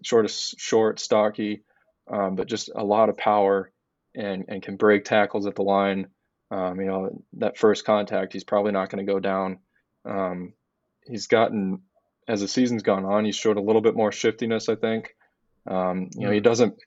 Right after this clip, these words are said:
Speaker 1: he's not like Chuba Hubbard. Remember how Chuba would break these long runs for sixty, fifty plus yards? Um, you know, he doesn't necessarily do that. He had one run against Boise State that I think was seventy-five yards or something for a touchdown. But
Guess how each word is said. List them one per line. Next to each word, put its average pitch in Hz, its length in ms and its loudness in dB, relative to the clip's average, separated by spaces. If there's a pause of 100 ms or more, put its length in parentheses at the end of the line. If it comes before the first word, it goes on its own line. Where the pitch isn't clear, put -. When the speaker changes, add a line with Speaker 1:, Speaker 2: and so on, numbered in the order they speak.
(100)
Speaker 1:
he's 127 200 -2
not 151 160 6
like 117 120 6
Chuba 117 300 4
Hubbard. 98 320 2
Remember 110 260 0
how 101 100 0
Chuba 110 360 2
would 98 380 -2
break 104 200 4
these 98 200 -4
long 104 220 2
runs 98 360 0
for 98 380 2 (640)
sixty, 101 480 -2
fifty 107 260 0
plus 98 320 -2
yards? 95 480 2 (420)
Um, 92 520 -8
you 113 100 -4
know, 95 80 -2
he 107 140 0
doesn't 110 260 4
necessarily 101 520 2
do 101 160 0
that. 98 220 2
He 107 100 0
had 98 160 2
one 101 360 2 (920)
run 110 200 0
against 95 300 -2
Boise 101 260 4
State 101 320 2
that 98 140 -2
I 98 40 -2
think 95 200 -8
was 95 120 -12
seventy-five 98 520 0
yards 95 240 0
or 95 60 -6
something 98 340 -4
for 98 140 -4
a - 40 -6
touchdown. 98 540 -2
But 101 160 0